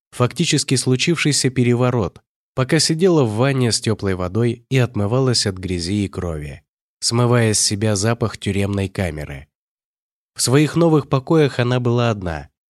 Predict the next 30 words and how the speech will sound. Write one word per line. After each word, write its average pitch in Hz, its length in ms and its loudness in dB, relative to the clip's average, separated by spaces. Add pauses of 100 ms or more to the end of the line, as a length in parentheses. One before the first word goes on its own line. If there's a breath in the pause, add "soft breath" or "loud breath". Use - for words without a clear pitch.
(120)
решительно 113 760 0
отослав 98 540 -4
прислугу, 82 680 -6 (260)
которая 160 400 2
желала 110 440 0
помочь 90 460 -4
ей 95 160 -4
во 98 180 -2
всем. 78 480 -8 (1400)
Облачившись 143 720 2
в - 80 -10
приготовленный 143 760 2
халат, 147 380 0
она 117 200 0
села 139 300 2
к 110 80 -2
зеркалу 131 500 2
и 135 200 -2
взглянула 104 540 0
на 98 140 -4
себя. 82 460 -4 (440)
Отражение 110 640 0
было 95 260 -2
тем 110 260 -2
же, 80 220 -6 (300)
но 117 100 0
в - 80 -4
то 160 100 0
же 127 140 2
время 110 480 0